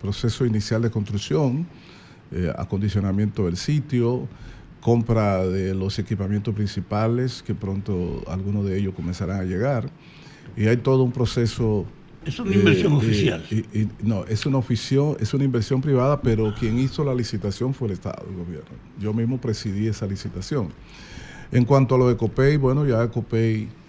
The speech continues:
Speaker 1: el proyecto de los cuatrocientos catorce megavatios en Copey, todos los equipos, las turbinas, los transformadores,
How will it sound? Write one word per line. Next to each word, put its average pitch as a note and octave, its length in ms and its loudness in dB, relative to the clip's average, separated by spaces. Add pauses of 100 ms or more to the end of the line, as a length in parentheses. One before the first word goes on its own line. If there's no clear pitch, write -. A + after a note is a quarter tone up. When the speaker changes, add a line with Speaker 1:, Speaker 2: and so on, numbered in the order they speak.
(320)
Speaker 1:
el G#2 100 -2
proyecto A#2 400 2
de C3 40 4
los B2+ 80 2
cuatrocientos C3 560 0
catorce C#3+ 360 0
megavatios C3+ 400 2
en C3+ 80 2
Copey, B2 440 -2 (260)
todos D#3 800 4
los G#2 240 0
equipos, B2+ 520 0
las G#2 160 -2
turbinas, A#2 520 -2
los A2+ 100 -2
transformadores, G2+ 880 -2